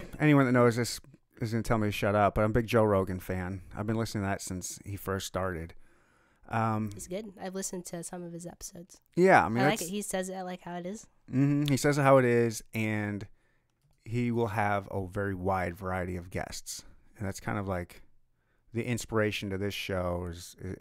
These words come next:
Speaker 1: is just, is his. Is, like, I try to, you know, I wanna have a wide variety of guests too, 'cause I'm interested in all kinds of silly stuff, and I wanna, like I said, one of my mottos is, you know, I wanna either be laughing or learning.
Speaker 2: Yeah.
Speaker 1: And that's what I want this podcast to be.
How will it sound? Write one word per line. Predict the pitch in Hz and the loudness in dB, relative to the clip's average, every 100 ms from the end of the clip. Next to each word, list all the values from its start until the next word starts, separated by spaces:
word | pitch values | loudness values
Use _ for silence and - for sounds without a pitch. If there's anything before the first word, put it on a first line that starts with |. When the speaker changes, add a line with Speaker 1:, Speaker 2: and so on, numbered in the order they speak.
| 95 90 | -10 -10
Speaker 1:
is | |
just, | 92 - - - | -10 -10 -12 -10
is | 92 | -8
his. | 87 120 87 87 - - _ _ _ - | -2 -2 -2 -8 -16 -20 _ _ _ -12
Is, | 107 | -8
like, | 101 95 | -8 -8
I | |
try | 92 104 95 | -6 -4 -2
to, | 92 85 - - | -2 -6 -12 -18
you | - | -2
know, | 139 | 2
I | 110 | 2
wanna | 127 104 | 2 -2
have | 98 | -6
a | 92 | -6
wide | 92 85 82 | -4 -4 -4
variety | 87 80 71 80 | -8 -10 -10 -12
of | |
guests | - - - | -12 -12 -10
too, | 117 | -10
'cause | 107 | -8
I'm | 123 | -10
interested | - 143 - 135 | -8 -8 -8 -8
in | 123 | -8
all | 123 | -10
kinds | - 120 139 - | -10 -10 -10 -12
of | - - _ _ _ _ _ _ _ - | -18 -20 _ _ _ _ _ _ _ -16
silly | - 104 | -8 -6
stuff, | 95 - 101 120 | -6 -6 -6 -4
and | 110 | -6
I | |
wanna, | 113 110 104 101 | -4 -4 -6 -8
like | - - | -14 -12
I | |
said, | 113 113 | -8 -4
one | 107 | -2
of | 113 | 0
my | |
mottos | 107 104 110 104 101 95 | 0 0 0 0 -2 -4
is, | 90 92 - - | -6 -8 -12 -8
you | |
know, | 98 | -4
I | |
wanna | 104 104 | -2 -2
either | 104 98 | -4 -2
be | 98 | -2
laughing | 98 101 101 110 | 0 -2 -2 -4
or | 98 | -4
learning. | 92 104 107 82 95 _ _ - | -2 -2 -2 -6 -14 _ _ -10
Speaker 2:
Yeah. | 185 160 - | -8 -8 -8
Speaker 1:
And | 104 | -8
that's | 98 - | -6 -6
what | |
I | 101 | -4
want | 98 95 | -4 -6
this | 95 92 - | -8 -10 -12
podcast | - 95 - 98 90 | -8 -8 -6 -8 -8
to | - | -12
be. | - 104 95 | -8 -8 -8